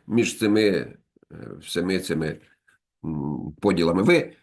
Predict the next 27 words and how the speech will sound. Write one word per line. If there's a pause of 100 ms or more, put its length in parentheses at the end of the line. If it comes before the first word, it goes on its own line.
(300)
м,
шановні
школярі,
ви
не
переймайтеся
особливо,
тому
що, (520)
е, (180)
м, (360)
це
все (560)
те,
яке
ви
не
можете, (520)
яке
ми,
як
фізики,
не
можемо
перевірити
на (200)
приладі.